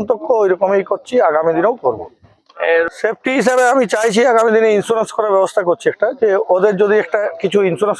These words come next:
Speaker 1: করা যায় কোম্পানির তরফ থেকে, তো আমার মনে হয় ভালো হবে, কারণ ওদের জন্য একটু ভাবতে হবে, কারণ ওরাই তো মনে করুন টোটালটা ওদের উপর পুরো প্রেশার, দোতলায়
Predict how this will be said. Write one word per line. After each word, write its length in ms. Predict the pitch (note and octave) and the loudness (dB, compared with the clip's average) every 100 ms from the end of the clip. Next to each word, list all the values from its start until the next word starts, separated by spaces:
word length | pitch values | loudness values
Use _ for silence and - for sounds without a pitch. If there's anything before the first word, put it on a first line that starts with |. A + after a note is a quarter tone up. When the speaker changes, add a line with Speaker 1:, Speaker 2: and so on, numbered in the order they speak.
| F3+ | -4
Speaker 1:
করা 120 | F#3+ D#3+ | 0 2
যায় 120 | D#3 D#3+ | 2 0
কোম্পানির 320 | D#3 E3 D3+ | -2 -2 -4
তরফ 160 | D3 B2+ D3 | -4 -4 -4
থেকে, 160 | F#3+ F4 - - | -4 -4 -8 -6
তো 60 | F#3+ | -2
আমার 140 | G#3 A#3+ | 0 2
মনে 120 | B3 B3 | 2 2
হয় 100 | G3+ | 0
ভালো 140 | E3 C#3+ | 0 -2
হবে, 140 | G2+ - - - _ - _ _ | -4 -8 -18 -20 _ -20 _ _
কারণ 160 | F3+ G3 F#3+ | -4 -2 0
ওদের 200 | G#3 A3 F3+ | 0 0 -2
জন্য 180 | A3+ A#3+ A#3+ | 0 2 0
একটু 120 | - C4 F3+ | -2 -2 0
ভাবতে 260 | G3 F#3 D3+ | 0 0 0
হবে, 140 | A2+ - | -2 -6
কারণ 140 | D#3+ F#3 | -4 0
ওরাই 480 | F#3 G3+ G3+ A3 A#3+ G#3 | 2 2 2 2 2 0
তো 40 | B3 | 0
মনে 140 | B3 B3 | 2 2
করুন 160 | C4 B3 - | 2 0 -2
টোটালটা 520 | A3 C4 C4 B3 C4 B3 A#3 - - - - - B3+ | -2 0 0 0 0 0 -4 -12 -20 -20 -10 -4 0
ওদের 220 | D4 C#4 B3 - E3 A3+ | 0 0 -2 -6 -4 -2
উপর 160 | A3+ F3 | 0 0
পুরো 160 | G#3 A3 | 2 2
প্রেশার, 260 | F#3 D3+ B2+ D3 G#3+ F#3 | 2 0 0 0 0 0
দোতলায় 340 | G3 G3+ G3 | 0 0 0